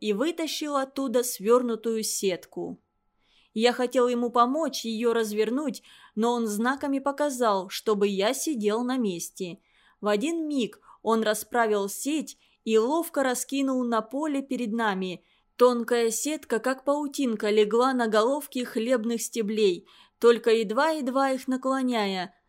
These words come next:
Затем мы перебрались на межу и улеглись там с таким расчетом,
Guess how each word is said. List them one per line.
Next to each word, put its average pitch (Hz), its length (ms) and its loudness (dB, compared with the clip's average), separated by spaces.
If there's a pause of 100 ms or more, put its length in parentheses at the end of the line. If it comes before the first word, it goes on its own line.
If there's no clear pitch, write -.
(180)
Затем 254 500 2
мы 311 160 -4
перебрались 262 760 0
на 277 100 -2
межу 240 480 -4
и 226 220 -6
улеглись 240 580 -2
там 262 240 -2
с - 80 -10
таким 262 340 -4
расчетом, 233 760 -4